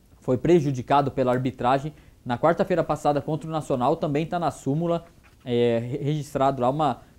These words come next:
uma possível agressão de alguém ali dos bastidores do Cave, no intervalo, um chute na canela contra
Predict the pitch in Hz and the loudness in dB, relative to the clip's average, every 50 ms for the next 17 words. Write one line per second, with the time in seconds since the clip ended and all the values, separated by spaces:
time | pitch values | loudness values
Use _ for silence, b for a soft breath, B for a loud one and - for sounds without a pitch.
0 | b b - 127 127 123 123 117 113 - 151 139 - - - 165 156 180 175 170 | b b -6 -2 0 2 2 2 2 0 -2 -4 -2 -2 -2 0 2 4 4 4
1 | 165 160 151 151 139 139 - - 147 180 202 202 b b b b b - 135 127 | 4 4 4 2 2 0 0 -2 0 0 -2 -4 b b b b b -8 -2 2
2 | 175 214 233 196 139 139 156 185 185 156 156 156 151 147 135 131 143 147 143 - | 4 4 4 4 2 0 0 0 2 2 2 2 2 0 0 2 2 2 2 0
3 | 139 131 131 131 131 123 120 117 - - - - 123 123 139 156 151 175 175 170 | -4 -2 0 0 0 0 -2 -4 -4 -4 -2 0 2 4 4 2 0 -2 -8 -8
4 | - - 147 147 175 208 202 202 214 165 127 117 123 123 139 160 175 175 175 B | -10 -6 -2 0 0 2 2 2 2 2 2 2 4 4 4 4 2 0 -4 B
5 | B B - 160 170 160 - - - 196 208 202 - 185 185 180 185 175 151 127 | B B -6 -4 -4 -4 -4 -2 -2 -2 0 0 -2 -4 -4 -2 -2 -2 0 0
6 | 127 147 160 - - - 131 143 160 156 - 170 170 - | 2 0 0 -2 -2 -2 -2 -2 -2 -2 -2 -4 -4 -4